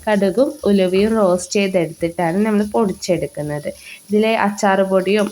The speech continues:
അതുപോലെ തന്നെ വേറെ എക്സ്ട്രാ ഫ്ലേവറും കാര്യവും ഒന്നും ചേർക്കുന്നില്ല. നല്ല ടേസ്റ്റിലും നല്ല നാടൻ രീതിയിലും ഉണ്ടാക്കിയ ഒരു അച്ചാറാണ്. വീഡിയോ മുഴുവനായിട്ട് തന്നെ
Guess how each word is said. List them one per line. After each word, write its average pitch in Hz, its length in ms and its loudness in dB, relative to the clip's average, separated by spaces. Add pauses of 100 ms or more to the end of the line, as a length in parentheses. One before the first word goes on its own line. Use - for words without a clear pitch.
(100)
അതുപോലെ 180 400 -2
തന്നെ 202 220 2
വേറെ 190 240 0
എക്സ്ട്രാ - 400 -2
ഫ്ലേവറും 185 480 0
കാര്യവും 180 280 0
ഒന്നും 220 280 0 (100)
ചേർക്കുന്നില്ല. 175 760 -2 (380)
നല്ല 190 140 2 (100)
ടേസ്റ്റിലും 190 720 0
നല്ല 185 120 0 (140)
നാടൻ 190 480 0 (100)
രീതിയിലും 190 460 -2
ഉണ്ടാക്കിയ 185 400 -4
ഒരു 180 120 -2
അച്ചാറാണ്. 160 560 -2 (400)
വീഡിയോ 185 300 2
മുഴുവനായിട്ട് 180 540 0
തന്നെ 240 180 -4